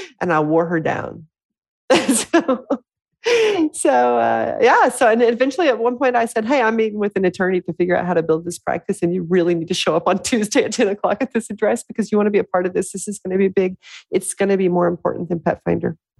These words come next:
We can make things different for veterinarians. We can make it so that they don't feel like they're on their own. We can level the playing field so that, that they can not have to think about the things that are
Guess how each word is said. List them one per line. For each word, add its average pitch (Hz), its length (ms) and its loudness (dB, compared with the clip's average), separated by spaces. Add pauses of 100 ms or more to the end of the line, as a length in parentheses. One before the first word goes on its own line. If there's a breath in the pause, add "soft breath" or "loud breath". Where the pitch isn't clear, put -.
(140)
We 185 100 2
can 170 200 0
make 156 160 0
things 160 260 -2
different 160 300 -4
for 156 120 0
veterinarians. 151 580 0
We 151 60 -2
can 151 160 0
make 151 160 -2
it - 140 -2
so - 120 -4
that 143 140 -6
they 151 60 -2
don't 143 200 -4
feel 196 120 0
like 196 160 2
they're 165 120 0
on 156 100 -2
their 151 180 -4
own. 143 280 0 (260 soft breath)
We 170 60 2
can 165 140 0
level 226 220 4
the 185 100 -2
playing 143 360 -4
field 139 280 -2
so 143 220 -2
that, 143 240 -2 (520)
that 151 180 -2
they 139 360 -2 (200)
can 143 360 -2 (460)
not 175 280 2
have 170 180 -4
to 160 80 -8
think 147 180 -6
about 143 200 -4
the 143 60 -2
things 135 460 -4
that - 100 0
are 135 220 -2